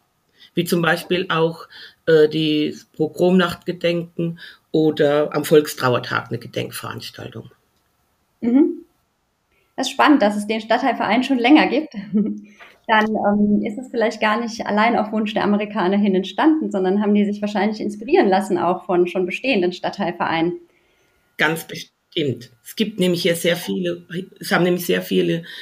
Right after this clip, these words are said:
Speaker 1: äh, Amerikaner hier gewohnt. Ich meine, der Südstadt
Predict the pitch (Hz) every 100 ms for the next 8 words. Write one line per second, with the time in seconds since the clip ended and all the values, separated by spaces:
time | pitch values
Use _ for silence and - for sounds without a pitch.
0 | - - 160 165 156 - 160 175 170 170
1 | 170 180 170 170 160 156 139 175 214 226
2 | 226 - - - - - 180 170 160 170
3 | 220 220 - - 196 196